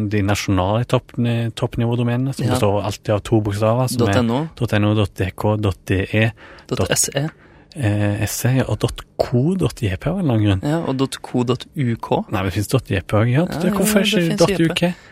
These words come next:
Speaker 2: Jeg vet ikke. Men,
Speaker 1: Eh,
Speaker 2: ja, men det er i hvert fall der
Speaker 1: dårlig
Speaker 2: må
Speaker 1: research.
Speaker 2: Ja.
Speaker 1: Eh, eh, uansett, men i tillegg, eh, sånn, eh, it-, som, eh, det finnes nasjonalt, finnes det også noe som heter generiske toppnivådomener.
Speaker 2: Mm. Som for eksempel dot com,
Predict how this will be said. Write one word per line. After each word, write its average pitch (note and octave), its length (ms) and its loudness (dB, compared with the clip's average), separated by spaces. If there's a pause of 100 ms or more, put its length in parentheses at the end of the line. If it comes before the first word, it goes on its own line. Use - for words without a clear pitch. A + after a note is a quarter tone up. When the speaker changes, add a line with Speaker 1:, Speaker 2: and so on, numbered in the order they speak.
(120)
Speaker 2:
Jeg C3+ 160 -10
vet A2+ 280 0
ikke. C3 200 0 (320)
Men, G2 180 6 (280)
Speaker 1:
Eh, D3+ 100 -2
Speaker 2:
ja, D#3+ 140 6 (160)
men D#3 180 2
det D3+ 80 6
er D3+ 40 6
i D3 120 2
hvert - 60 -10
fall C3 260 2
der B2 140 6
Speaker 1:
dårlig F#2+ 160 4
Speaker 2:
må F#2+ 60 2
Speaker 1:
research. - 440 -2
Speaker 2:
Ja. G#2 140 -4 (240)
Speaker 1:
Eh, G#2+ 300 4 (260)
eh, A2+ 240 2 (100)
uansett, A2+ 320 0
men B2+ 160 2
i C3+ 60 2
tillegg, B2+ 420 2
eh, A#2+ 220 2
sånn, A2+ 500 0
eh, A2+ 220 0
it-, A#2+ 360 -4
som, A2 380 0
eh, A2 560 -2 (140)
det B2+ 260 -6
finnes A2 160 -2
nasjonalt, B2 380 0
finnes A2 160 2
det A2+ 80 0
også G#2+ 40 0
noe G#2+ 140 0
som G2 120 -2
heter F#2 220 -2
generiske A2 1080 0
toppnivådomener. G2+ 1000 2
Speaker 2:
Mm. - 80 -20
Som C3+ 180 0
for E3 100 0
eksempel C#3 320 -2
dot C3 200 -2
com, A#2+ 400 0